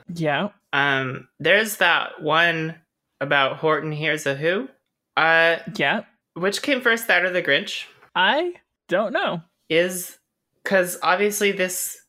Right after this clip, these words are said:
Speaker 2: this means the Grinch is in the Hortonverse.
Speaker 1: Right. Now, did you know that there was a Horton Hears a Who movie that came out in two thousand eight?
Speaker 2: Yeah. Yeah. I found out about that, uh,
Speaker 1: <laughs>
Speaker 2: reading Amazon reviews.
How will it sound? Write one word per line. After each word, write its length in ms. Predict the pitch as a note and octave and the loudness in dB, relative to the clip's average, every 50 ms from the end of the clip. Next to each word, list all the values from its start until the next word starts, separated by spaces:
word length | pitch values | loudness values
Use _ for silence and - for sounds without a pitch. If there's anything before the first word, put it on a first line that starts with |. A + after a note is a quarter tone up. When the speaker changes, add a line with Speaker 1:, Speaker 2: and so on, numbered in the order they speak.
| _ _ _ _ | _ _ _ _
Speaker 2:
this 320 | - - E3 D#3+ D#3+ - E3+ | -2 -2 -2 -2 -2 -4 -2
means 280 | E3 E3+ E3+ D#3+ - | -2 -2 -2 -4 -4
the 120 | - D#3 D#3 | -4 -4 -2
Grinch 320 | D3 D3 D3+ D3+ D#3 - | 0 -2 -2 -2 -2 -4
is 140 | D#3 D3 D3 | -4 -4 -2
in 380 | D3+ D3 D3 D3 D3 D3 C#3+ - _ _ _ _ _ _ - - _ _ _ _ _ | -2 -2 -2 -2 -4 -4 -6 -10 _ _ _ _ _ _ -20 -20 _ _ _ _ _
the 100 | - C3+ | -10 -6
Hortonverse. 1000 | C3 D#3+ D#3+ D3+ C3+ C3+ B2+ B2 A#2+ A2 A2 A#2 C3 C3 - - - - - - - _ _ _ | 0 2 0 0 0 -2 -4 -2 0 0 0 0 -2 -4 -8 -10 -10 -10 -12 -14 -20 _ _ _
Speaker 1:
Right. 360 | G#3+ G3+ F3+ D3+ D3+ D#3+ - _ _ _ _ _ _ _ _ | -2 0 0 0 -2 -2 -6 _ _ _ _ _ _ _ _
Now, 200 | E3+ E3+ E3 E3 | -4 -4 -4 -4
did 280 | E3+ - F3+ E3+ - | 0 -2 -2 0 0
you 80 | F#3 F#3 | 0 0
know 140 | F3 E3 D#3+ | 2 0 2
that 180 | D#3 E3+ E3 - | 0 0 -2 0
there 160 | E3+ D3+ D3+ | 0 0 2
was 220 | D3+ D3 D3+ D3+ D3+ | 2 2 0 0 0
a 220 | D3+ C3+ C3+ C3+ - | 0 0 0 0 -2
Horton 400 | - D#3+ D#3+ D3+ A#2+ F#2+ C3+ D3 | -2 -2 -2 -2 -2 -2 -4 -4
Hears 260 | D3 D3 C#3+ C#3 C#3 | -4 -2 -4 -2 -2
a 100 | C#3 C#3+ | -4 -4
Who 440 | C#3 D3 C#3+ C#3 C#3 C#3 C3+ C#3 C3+ C3 _ _ _ _ _ _ _ _ | -2 0 0 0 2 0 0 -2 -4 -6 _ _ _ _ _ _ _ _
movie 560 | E3+ D3+ D3 C#3+ C#3+ C#3 E3 F3 F#3+ A3+ A#3+ | -4 -2 0 0 0 0 -2 -2 0 -2 -2
that 160 | G#3+ E3+ D3+ - | -2 -4 -6 -4
came 200 | - F3 D#3 D#3 | -4 -4 -2 0
out 160 | D3 C#3+ C3+ | -2 -2 -4
in 80 | C#3 | -6
two 160 | D3+ - - D3+ | -8 -10 -10 -4
thousand 380 | - D3 C#3+ C#3+ D#3+ C#3 A2+ - | -2 -2 -2 -2 -4 -8 -8 -6
eight? 320 | B2 D3 E3 A3+ B3 - - - _ | -4 -4 -4 -4 -6 -8 -14 -14 _
Speaker 2:
Yeah. 560 | E3 F3+ F#3 F#3 F3 E3 E3+ E3+ E3+ F3+ D#3+ - - - - - _ _ _ _ _ | -2 2 4 4 4 4 2 0 -4 -8 -14 -16 -18 -20 -20 -20 _ _ _ _ _
Yeah. 440 | D3 C#3+ C#3+ C#3 C#3 C3+ C#3+ C#3 - - - - _ _ _ | -6 -2 0 0 0 0 -2 -6 -12 -18 -20 -20 _ _ _
I 100 | D3 C#3 | -10 -10
found 260 | C3+ - E3 E3 E3 | -4 -2 -2 0 2
out 140 | D3+ D3 D3 | 2 0 0
about 240 | D3 C3+ B2+ B2 - | 0 0 -2 0 0
that, 520 | C3+ B2+ B2+ B2+ B2+ B2 - - - - - - - - - D#3+ - - - - - - | 2 2 2 2 0 -2 -6 -12 -20 -20 -20 -20 -20 -12 -12 -12 -12 -12 -20 -20 -12 -8
uh, 320 | C3 B2 A#2+ A#2+ A#2 A#2 | -6 -4 -2 -2 -2 -2
Speaker 1:
<laughs> 40 | A#2+ | -4
Speaker 2:
reading 300 | B2 B2 B2 C3 B2+ B2 | -4 -6 -6 -6 -4 -2
Amazon 420 | A#2+ B2 B2+ B2+ C3 - A#2 A2+ A#2 | -2 -4 -4 -6 -6 -6 -6 -6 -6
reviews. 960 | A#2+ A#2+ B2 B2 B2 B2 B2+ C3+ C3 - - - - G#3 - - - - | -10 -8 -8 -6 -6 -4 -6 -6 -10 -12 -14 -14 -10 -8 -6 -6 -6 -8